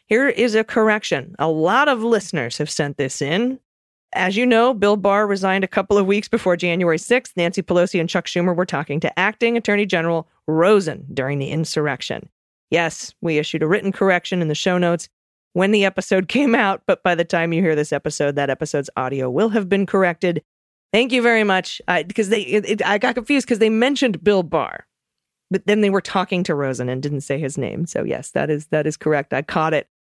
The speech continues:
as I was listening back later. So sorry about that. Thank you for the correction. Uh, John F. Pronouns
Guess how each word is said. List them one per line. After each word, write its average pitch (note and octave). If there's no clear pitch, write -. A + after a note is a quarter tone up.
as E3
I D3
was C#3+
listening D3+
back C#3
later. C#3+
So F2+
sorry G3+
about G#3
that. G#3+
Thank G#3
you G#3
for G3
the E3
correction. F#3
Uh, F#3
John E4+
F. -
Pronouns A3+